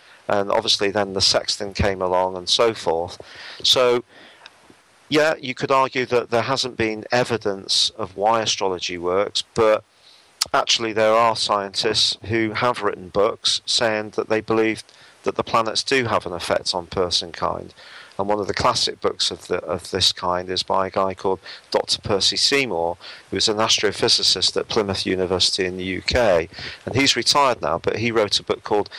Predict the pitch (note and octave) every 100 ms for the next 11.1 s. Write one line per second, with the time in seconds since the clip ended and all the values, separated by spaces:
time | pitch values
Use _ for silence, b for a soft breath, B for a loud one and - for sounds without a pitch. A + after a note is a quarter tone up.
0 | B B G#2+ G#2+ G#2+ G2+ G2 G2+ - G2+
1 | - C3 G#2 E2 - - - B B B
2 | B B2+ D3+ D3+ - C3 - b b b
3 | _ D3+ G#2 G#2 - C3+ A#2+ C#3 C3 A#2+
4 | - _ - C3+ D3 B2+ - A#2 C3+ A2+
5 | G#2+ D3 C3 A#2 F#2+ F2+ - - - -
6 | - - G#2 G2+ F2+ - - G#2 B2 A2
7 | G#2+ G2 F#2+ G2 F#2+ - G2 - - A#2
8 | G#2 - F#2+ F#2 - G2+ F#2+ F2+ F#2+ F2+
9 | G#2 A2+ - F2 E2+ F2+ - - B B
10 | B - F2 - - A2 - - G2 G#2
11 | -